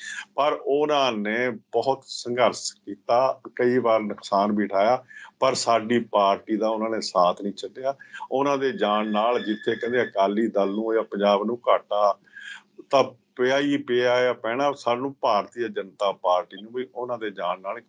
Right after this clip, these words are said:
ਬਹੁਤ ਵੱਡਾ ਘਾਟਾ ਪਿਆ। ਇਸ ਬਿਆਨ ਨੂੰ ਲੈ ਕੇ ਸਿਆਸੀ ਪਾਰਟੀਆਂ ਦੇ ਵਿੱਚ ਇਹ ਕੰਨਾ ਫਾਸੀ ਕੁਸਰ ਹੋ ਰਹੀ ਹੈ ਕਿ ਹੋ ਸਕਦਾ ਹੈ ਕਿ ਮੁੜ ਕੇ ਜਿਹੜਾ, ਅਹ, ਬੈਲ-, ਅਹ, ਉਹ ਤਰੇੜ ਪੈ ਗਈ ਸੀ, ਜੋ ਸਾਂਝ ਟੁੱਟ ਗਈ ਸੀ, ਉਹ ਹਟ ਕੇ ਵੈਲਡਿੰਗ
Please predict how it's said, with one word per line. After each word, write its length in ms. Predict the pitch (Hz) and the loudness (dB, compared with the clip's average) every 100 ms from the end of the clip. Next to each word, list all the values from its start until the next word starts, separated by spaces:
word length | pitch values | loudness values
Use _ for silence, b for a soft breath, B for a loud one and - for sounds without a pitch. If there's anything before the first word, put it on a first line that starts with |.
| _ - | _ -2
ਬਹੁਤ 400 | 127 135 135 95 | 2 0 -2 -8
ਵੱਡਾ 280 | 95 113 104 - | -6 -4 -6 -4
ਘਾਟਾ 320 | 110 - 104 95 | -4 -2 -4 -2
ਪਿਆ। 320 | 113 127 151 B B B | 0 -2 -2 B B B
ਇਸ 340 | - 147 165 147 | -2 0 2 0
ਬਿਆਨ 460 | 110 113 117 127 | 2 2 4 2
ਨੂੰ 220 | 135 127 104 | 2 0 2
ਲੈ 180 | 101 | 2
ਕੇ 200 | 95 135 | 2 0
ਸਿਆਸੀ 560 | 120 - 104 - - 117 | 0 2 2 0 -4 -4
ਪਾਰਟੀਆਂ 640 | - 104 101 104 113 110 | 0 2 2 2 -2 -2
ਦੇ 160 | 107 113 | 0 -2
ਵਿੱਚ 240 | 107 117 | -2 0
ਇਹ 280 | 131 - 123 | 0 2 -2
ਕੰਨਾ 480 | 120 - 107 113 110 | -2 -4 0 2 0
ਫਾਸੀ 340 | - 101 - | 0 -4 -4
ਕੁਸਰ 240 | 110 107 110 | -8 -4 -2
ਹੋ 140 | 101 | 0
ਰਹੀ 180 | 101 117 | 2 2
ਹੈ 160 | 123 123 B B B | 2 -2 B B B
ਕਿ 120 | 139 | 0
ਹੋ 300 | 135 113 120 | 2 2 2
ਸਕਦਾ 440 | 123 127 110 110 117 | 4 0 0 2 4
ਹੈ 80 | 110 | 4
ਕਿ 200 | 120 113 | 2 4
ਮੁੜ 260 | 101 104 - | 2 0 0
ਕੇ 180 | 117 113 | 2 2
ਜਿਹੜਾ, 420 | 110 117 117 101 B B B B 117 | 4 4 4 0 B B B B 0
ਅਹ, 180 | 107 107 - 104 | 0 -6 -10 0
ਬੈਲ-, 360 | 120 120 117 117 | 2 4 2 0
ਅਹ, 160 | 117 | 2
ਉਹ 200 | 123 120 - - - - - | 2 0 -8 -18 -20 -12 0
ਤਰੇੜ 300 | 135 131 139 | 2 4 2
ਪੈ 260 | 143 113 | 4 2
ਗਈ 160 | 107 110 | 2 -2
ਸੀ, 240 | - 120 | -2 -4
ਜੋ 280 | 123 120 117 - | 2 2 0 -4
ਸਾਂਝ 400 | - 110 117 131 | -4 2 2 2
ਟੁੱਟ 260 | 120 110 - | 0 0 2
ਗਈ 140 | 113 | 2
ਸੀ, 60 | 127 | 2
ਉਹ 80 | 131 117 | 2 0
ਹਟ 120 | 107 | 0
ਕੇ 140 | 117 127 | 0 0
ਵੈਲਡਿੰਗ 540 | 98 104 104 107 | 2 2 2 0